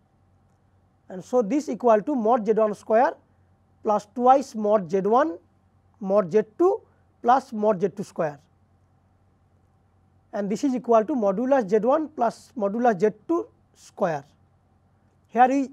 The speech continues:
use the relation that mod Z two bar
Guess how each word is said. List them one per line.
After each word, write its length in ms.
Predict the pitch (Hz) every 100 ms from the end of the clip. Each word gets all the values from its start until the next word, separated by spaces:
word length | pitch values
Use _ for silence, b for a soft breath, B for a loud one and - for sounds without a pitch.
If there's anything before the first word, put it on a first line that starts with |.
| -
use 260 | 247 311
the 140 | 226 262
relation 540 | 247 302 240 190 311 - _ _ _ _ _ -
that 180 | 196 196
mod 440 | 190 220 254 220 -
Z 140 | 185 226 -
two 120 | 269
bar 340 | 196 226 311